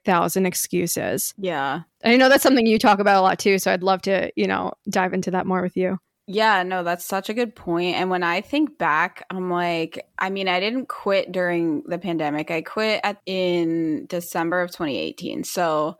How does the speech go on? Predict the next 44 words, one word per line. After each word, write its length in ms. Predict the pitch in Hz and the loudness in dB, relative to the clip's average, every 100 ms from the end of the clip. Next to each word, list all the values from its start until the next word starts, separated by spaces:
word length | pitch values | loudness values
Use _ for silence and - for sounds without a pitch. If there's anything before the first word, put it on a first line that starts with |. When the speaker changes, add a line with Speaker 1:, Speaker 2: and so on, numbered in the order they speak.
| _ | _
Speaker 2:
it's 160 | 185 180 | -8 -4
been 160 | 196 | -4
almost 720 | 208 202 180 165 170 - - - - | -2 0 0 -2 -4 -8 -14 -16 -8
three 240 | 170 233 | -4 -2
years 540 | 202 131 123 139 190 - | 0 0 0 0 -4 -6
that 200 | 147 135 | -4 -2
I've 220 | 110 160 | -2 -2
been 120 | 196 | -2
<laughs> 160 | 294 285 | -2 0
doing 200 | 311 285 | 0 0
my 140 | 294 - | -2 -2
business, 500 | - 190 185 196 - | -4 -4 -6 -4 -4
which 180 | 175 | -4
is 140 | 185 151 | -6 -8
crazy. 500 | - 131 135 156 175 | -6 -4 -4 -4 -4
But 460 | 214 220 208 196 - - - | 2 4 4 2 -2 -8 -10
you 120 | 226 | -4
guys, 200 | 220 208 - | -2 -4 -2
I 160 | 202 | -2
thought 320 | 208 - 220 220 | -2 0 0 2
I 60 | |
was, 140 | 233 240 | -2 -2
like, 140 | 240 | -6
clinically 440 | - 196 180 180 165 | -4 -4 -2 -2 -4
insane. 420 | 175 160 117 185 | -4 -6 -8 -4
I 60 | 202 | 0
remember 400 | 240 247 254 302 | 2 2 2 0
sitting 340 | 302 - 240 | -4 0 2
Speaker 1:
Yeah. 240 | 302 240 233 - _ | 2 0 -10 -16 _
Speaker 2:
in 320 | - - 269 269 | -2 4 4 4
my 240 | 254 247 | 2 2
office. 380 | - 196 226 208 | 2 0 0 0
I 80 | 175 | 0
was 80 | 554 | 0
Speaker 1:
<laughs> 40 | - | -2
Speaker 2:
still 140 | 226 | 0
in 60 | 233 | 2
my 120 | 226 | 0
corporate 340 | 220 202 202 202 | 0 -2 -2 -2
job 220 | 180 165 | 0 0
and 120 | 175 | 0
I 80 | 170 | -2
had, 280 | 202 190 185 | 0 -2 0
like, 460 | 190 180 170 - | 0 0 -2 -4